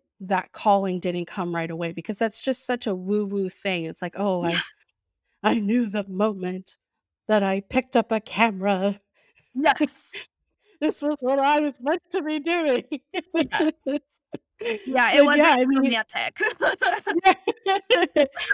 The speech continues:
Speaker 1: And you just, you spend those first few years feeling it out and deciding, "I, is this something I could see myself doing, or what do I really want?" Just the idea that anyone will pay you to do something creative,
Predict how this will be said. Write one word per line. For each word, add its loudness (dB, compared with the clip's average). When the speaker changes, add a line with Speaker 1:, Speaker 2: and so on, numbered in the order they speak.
Speaker 1:
And 4
you 2
just, -2
you -2
spend 0
those -2
first -4
few -2
years -4
feeling 0
it 0
out 2
and -4
deciding, -4
"I, -2
is -6
this -6
something -6
I -4
could -10
see -8
myself -8
doing, -2
or -8
what 0
do 0
I 0
really -4
want?" -4
Just 0
the 4
idea 2
that -2
anyone -2
will -4
pay -6
you -4
to -10
do -6
something -10
creative, -4